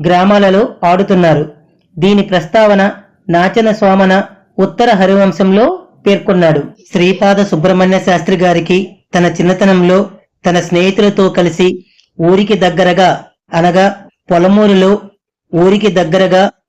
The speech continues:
వనములమ్మ గుడికి నైరుతిగా ఉన్న కాలువలో ఈత కొట్టడం అంటే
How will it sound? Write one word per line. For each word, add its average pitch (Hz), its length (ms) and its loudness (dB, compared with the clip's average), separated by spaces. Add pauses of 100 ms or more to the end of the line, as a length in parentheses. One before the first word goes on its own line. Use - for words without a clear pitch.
(160)
వనములమ్మ 196 680 2
గుడికి 180 500 -2 (220)
నైరుతిగా 196 680 2
ఉన్న 185 360 0 (360)
కాలువలో 196 520 2
ఈత 180 240 0
కొట్టడం 185 440 0
అంటే 180 380 -2